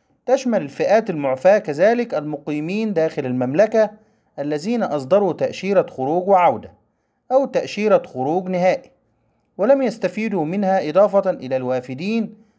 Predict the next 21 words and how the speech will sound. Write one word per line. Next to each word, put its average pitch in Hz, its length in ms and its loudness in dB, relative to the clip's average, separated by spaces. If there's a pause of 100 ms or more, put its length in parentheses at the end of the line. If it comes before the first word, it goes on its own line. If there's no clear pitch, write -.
(160)
الذين 143 420 0
قدموا 180 560 2
للمملكة 135 680 0
بتأشيرة 151 600 -2
زيارة 165 440 2 (540)
سواء 226 380 4
لأقاربهم 175 920 -2 (460)
أو 214 160 4
مهمة 175 580 0
عمل 185 460 2 (480)
أو 202 200 0
أداء 165 480 2
أمر 170 200 -2
معين 202 680 0 (320)
ويرغبون 185 640 2
في 135 120 -6
المغادرة 143 720 4 (400)
ولم 180 280 -2
يتمكنوا 151 760 -4
من 180 120 -4
ذلك، 156 420 0